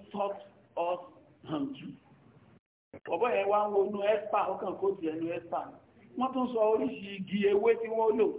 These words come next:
Wọ́n tún wá kọ́ wọn bí wọ́n ṣe gún ewé yẹn, bí wọ́n ṣe sè é, bí wọ́n ṣe wá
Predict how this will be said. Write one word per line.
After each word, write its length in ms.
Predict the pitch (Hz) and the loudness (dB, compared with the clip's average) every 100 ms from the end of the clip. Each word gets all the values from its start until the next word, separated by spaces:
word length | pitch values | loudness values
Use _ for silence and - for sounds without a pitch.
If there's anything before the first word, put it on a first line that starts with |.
| - - 294 | -8 -8 0
Wọ́n 160 | 254 | 2
tún 80 | 247 | 4
wá 160 | 247 247 | 4 4
kọ́ 200 | 247 233 | 4 4
wọn 120 | 220 | 4
bí 80 | 240 | 2
wọ́n 200 | 247 226 | 2 4
ṣe 100 | 190 | 2
gún 240 | 190 208 208 | 2 4 4
ewé 200 | 202 226 202 | 6 6 4
yẹn, 220 | 180 175 - - - | 2 0 -6 -20 -14
bí 120 | - 214 | -2 4
wọ́n 180 | 240 | 4
ṣe 140 | 226 185 185 - | 6 4 4 2
sè 120 | 170 | 2
é, 40 | - - - - - - - - - | 2 -2 -14 -20 -20 -20 -14 -14 -10
bí 160 | - 208 | -2 4
wọ́n 160 | 240 | 4
ṣe 80 | 202 | 4
wá 140 | 202 | 6